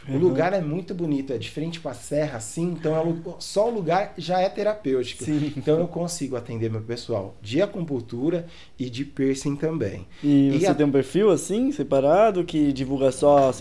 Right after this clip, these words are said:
Speaker 2: a, a acupuntura?
Speaker 1: Não, porque assim, eu atendo muito com acupuntura os meus próprios clientes. Como eu trabalho há muito tempo com piercing,
Speaker 2: Uhum.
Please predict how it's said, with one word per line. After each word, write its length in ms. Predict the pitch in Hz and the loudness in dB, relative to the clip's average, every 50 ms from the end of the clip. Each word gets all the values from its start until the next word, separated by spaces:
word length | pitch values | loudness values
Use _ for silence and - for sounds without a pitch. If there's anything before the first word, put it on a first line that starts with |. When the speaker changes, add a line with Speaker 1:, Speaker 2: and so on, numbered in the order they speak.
| - - | -6 -4
Speaker 2:
a, 60 | 120 120 | -2 -2
a 40 | 117 | -2
acupuntura? 520 | 107 120 120 123 110 - 208 254 277 262 185 | -2 -4 -8 -8 -4 -2 0 0 0 -2 -2
Speaker 1:
Não, 480 | 147 147 151 151 151 139 127 117 113 110 - | -2 0 0 2 2 2 0 0 -2 -4 -4
porque 380 | - 143 143 147 147 - 160 170 | -2 -2 -2 0 0 0 0 2
assim, 360 | 180 180 175 - 147 135 135 | 2 0 -2 -4 -4 -2 0
eu 80 | 143 151 | 0 -2
atendo 460 | 147 - - 156 175 196 196 175 147 | -2 -2 -4 -4 -2 0 0 0 0
muito 720 | 143 139 147 185 226 254 233 - - - 214 208 202 202 202 - - - - - - - - - - - - - - - - | 0 0 -2 -2 -2 -4 -6 -10 -8 -4 -2 -2 -2 -2 -6 -10 -14 -14 -14 -14 -14 -14 -14 -12 -12 -12 -12 -12 -14 -14 -8
com 160 | - - 170 196 | -4 -2 -2 -2
acupuntura 680 | 202 - 185 175 - 170 156 143 - 175 185 220 226 - - - - | -2 -2 -4 -2 0 0 0 4 4 6 6 6 4 2 -4 -6 -4
os 160 | 170 151 156 | -4 -2 0
meus 220 | 170 175 170 170 | -2 -2 -2 -2
próprios 360 | - 170 165 170 170 170 - - | 0 2 4 4 2 0 -4 -4
clientes. 460 | - 202 202 185 143 127 107 - - | -2 -2 0 0 0 -2 -2 -6 -4
Como 180 | - 175 180 | -2 0 0
eu 60 | 208 202 | 0 2
trabalho 460 | - 180 170 165 160 160 160 165 165 - - | 2 2 4 4 4 4 2 0 -2 -6 -4
há 160 | 175 190 202 | -2 -2 0
muito 400 | 175 147 147 165 196 196 - 143 | 2 2 2 2 2 0 -4 -4
tempo 260 | - 143 131 123 - - | -2 -2 -2 -2 -4 -6
com 200 | - 120 110 110 | -6 -6 -4 -4
piercing, 460 | 107 - 151 160 160 156 151 160 151 143 | -2 2 2 2 2 2 -2 -2 -4 -2
Speaker 2:
Uhum. 260 | 135 147 165 196 | -2 -2 -2 -4